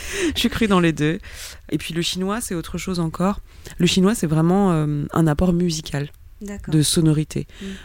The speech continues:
Speaker 1: Après, c'est cool aussi parce que tout simplement, j'ai envie de mettre en avant cette langue que je trouve jolie.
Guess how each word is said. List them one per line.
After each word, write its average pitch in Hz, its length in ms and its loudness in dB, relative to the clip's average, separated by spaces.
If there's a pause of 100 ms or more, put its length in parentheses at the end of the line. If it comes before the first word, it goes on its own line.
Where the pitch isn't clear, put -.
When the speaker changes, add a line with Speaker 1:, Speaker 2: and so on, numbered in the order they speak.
(220)
Speaker 1:
Après, - 360 4
c'est 165 180 2
cool 180 260 2
aussi 175 240 0
parce 151 180 0
que 147 160 -4
tout - 180 -4
simplement, 156 420 2
j'ai 156 100 2
envie 139 180 2
de 139 80 -2
mettre 143 240 0
en 147 100 0
avant 143 300 2
cette - 240 -2
langue 151 220 0
que 143 140 -4
je 131 60 -8
trouve - 180 -6
jolie. 143 340 -2